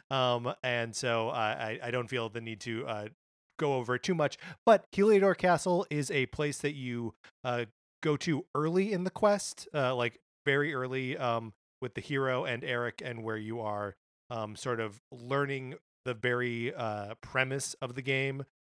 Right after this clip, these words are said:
um, that you are the, uh, foretold hero, um, but then you're thrown in prison because they're like, "The hero, uh,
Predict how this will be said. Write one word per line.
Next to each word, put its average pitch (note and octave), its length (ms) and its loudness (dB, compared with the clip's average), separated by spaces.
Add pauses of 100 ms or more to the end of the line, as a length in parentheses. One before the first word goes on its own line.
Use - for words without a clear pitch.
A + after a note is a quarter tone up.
(160)
um, A2 360 -6
that A2+ 200 -4
you A#2 360 -6
are A2 500 0 (120)
the, G#2 460 -8
uh, G#2 240 -6
foretold A#2+ 520 -8
hero, C3+ 600 0 (320)
um, A2+ 160 -4
but A2+ 100 -4
then A2+ 100 -2
you're G#2+ 140 -4
thrown B2+ 320 -4
in A#2+ 140 -8
prison C3+ 400 -2
because A#2+ 240 -6
they're A2+ 120 -6
like, A2+ 240 -6
"The C3+ 60 -2
hero, E3+ 480 2
uh, C3+ 400 0